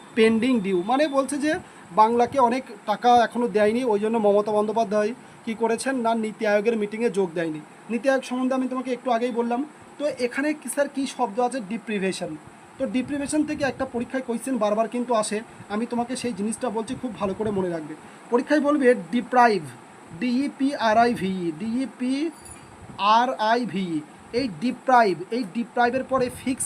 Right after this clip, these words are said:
প্রিপোজিশন কী বসে? পরীক্ষায় কতবার দিয়েছে তার ঠিক নেই। ডিপ্রাইভ, ডিপ্রাইভের পরে ফিক্স প্রিপোজিশন সর্বদা of বসে।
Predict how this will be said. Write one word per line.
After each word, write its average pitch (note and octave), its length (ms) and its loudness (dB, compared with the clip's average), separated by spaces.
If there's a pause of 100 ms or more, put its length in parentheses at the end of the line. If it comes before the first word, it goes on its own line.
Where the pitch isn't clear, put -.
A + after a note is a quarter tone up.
প্রিপোজিশন A#3 600 -6
কী A#3+ 100 -4
বসে? F3 320 -6 (340)
পরীক্ষায় B3 400 -4
কতবার A#3 420 0
দিয়েছে A#3 240 -6
তার B3 200 -4
ঠিক F#3 160 -4
নেই। E3 160 -4 (380)
ডিপ্রাইভ, A#3+ 480 0 (220)
ডিপ্রাইভের A#3+ 480 0
পরে B3+ 240 -2
ফিক্স B3 280 -10
প্রিপোজিশন A3+ 540 -4 (400)
সর্বদা G#3+ 300 0
of F#3+ 260 0 (100)
বসে। D#3+ 240 -8